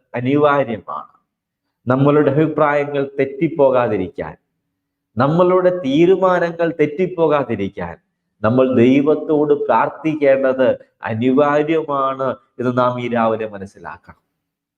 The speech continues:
"ദൈവമേ, ഞാൻ എന്താ പറയണ്ടേ? ദൈവമേ, ഞാനിവിടെ സംസാരിച്ചോട്ടെ? ദൈവമേ, ഞാൻ എൻ്റെ തീരുമാനം എന്താ എടുക്കണ്ടേ?" പലപ്പോഴും പലവിധമായ തീരുമാനങ്ങളിലും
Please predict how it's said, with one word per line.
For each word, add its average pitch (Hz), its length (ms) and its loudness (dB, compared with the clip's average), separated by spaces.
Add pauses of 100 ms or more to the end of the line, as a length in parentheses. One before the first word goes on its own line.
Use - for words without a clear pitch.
(600)
"ദൈവമേ, 120 380 4
ഞാൻ 120 220 2
എന്താ 123 360 0
പറയണ്ടേ? 87 460 -6 (760)
ദൈവമേ, 156 360 4
ഞാനിവിടെ 160 320 2
സംസാരിച്ചോട്ടെ? 110 1000 -4 (380)
ദൈവമേ, 127 380 4
ഞാൻ 127 180 0
എൻ്റെ 123 160 0
തീരുമാനം 131 720 2
എന്താ 120 180 0
എടുക്കണ്ടേ?" 87 680 -4 (300)
പലപ്പോഴും 147 880 2
പലവിധമായ 151 680 2
തീരുമാനങ്ങളിലും 147 1300 0